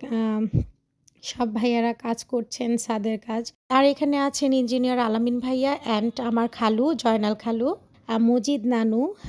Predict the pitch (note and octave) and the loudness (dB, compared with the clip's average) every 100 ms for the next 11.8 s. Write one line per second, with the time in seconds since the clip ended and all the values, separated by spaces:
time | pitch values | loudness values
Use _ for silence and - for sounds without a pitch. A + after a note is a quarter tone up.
0 | - B3 A3+ A#3+ A3+ A3 G#3+ A3 A3 G#3+ | -4 -2 0 0 0 0 0 0 0 0
1 | G#3+ G#3 G#3 C4+ - B3 A#3+ B3 A#3 - | -2 -2 -4 -8 -6 -2 2 2 0 -2
2 | A3+ A3 - - - _ _ - A#3 - | -2 -4 -8 -20 -20 _ _ -4 -2 -2
3 | A#3 G#3+ A3+ A#3 G3 A3+ A3 G#3+ - A#3+ | -4 -4 -2 -2 -2 -4 -4 -4 -2 2
4 | A#3 D#4 _ - - - - - - A#3 | 2 -2 _ -16 -12 -12 -14 -12 -4 0
5 | B3 A#3+ C#4 B3 A#3+ A3+ G#3+ A3 - A#3+ | 0 0 0 0 0 -2 -2 -4 -4 -2
6 | A#3 G#3+ G#3+ A3 A3 A3 - B3+ - A#3+ | -2 -2 -2 -6 -6 -8 -4 -6 -2 0
7 | A#3 G#3+ G#3+ - - - _ - A#3 - | 2 0 -4 -10 -20 -20 _ -6 -6 -2
8 | C4+ C4 D4 C#4+ C#4+ C4 B3 A#3+ B3 B3+ | -2 0 0 2 2 2 0 -4 -4 -6
9 | G#3+ A#3 A3 A3 G#3+ A#3 G3 A3 A3+ G#3 | -2 -2 0 -4 -6 -6 -2 0 0 0
10 | A#3+ - B3+ B3 A3 A3+ G#3 G#3 A3 G#3 | -4 -2 0 0 0 0 -2 -4 -4 -4
11 | G#3+ G#3+ A3+ A3+ A3+ - B3 | -2 0 0 0 -2 -2 0